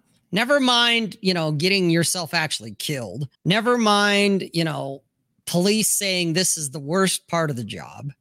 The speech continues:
This isn't a pro-police remark. It's just a reality.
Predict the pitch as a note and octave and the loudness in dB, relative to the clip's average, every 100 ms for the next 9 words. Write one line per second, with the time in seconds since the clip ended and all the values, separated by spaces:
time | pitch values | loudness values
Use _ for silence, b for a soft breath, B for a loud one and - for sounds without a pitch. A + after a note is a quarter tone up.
0 | _ _ _ - F3 B3+ G3+ A#3 G#3+ G3 | _ _ _ -4 -4 -2 -4 -6 -6 -8
1 | - F3+ F#3 F#3 E3+ D3+ D3+ D3+ - C#3 | 0 2 2 0 0 2 2 0 -4 -10
2 | A2+ G2 A#2+ F#3 - B B B B D#3+ | -10 -8 -8 -10 -12 B B B B -2
3 | - A3+ - F#3+ E3+ E3+ D#3+ C3 A2 | 0 -2 -2 -2 2 2 2 -2 -8